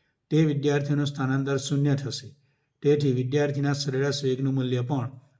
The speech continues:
શૂન્ય થશે. તેત્રીસમાં સી,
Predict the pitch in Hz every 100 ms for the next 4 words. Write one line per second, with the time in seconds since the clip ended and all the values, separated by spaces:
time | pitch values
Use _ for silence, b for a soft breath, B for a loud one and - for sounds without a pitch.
0 | _ - 139 131 123 120 - 104 101 _
1 | _ _ _ _ - - _ _ _ _
2 | _ _ _ _ _ _ _ _ _ _
3 | _ _ _ _ _ _ _ _ _ _
4 | _ _ _ _ _ _ _ _ _ _
5 | _ _ _ _ _ 143 139 143 147 147
6 | 143 131 - 156 123 -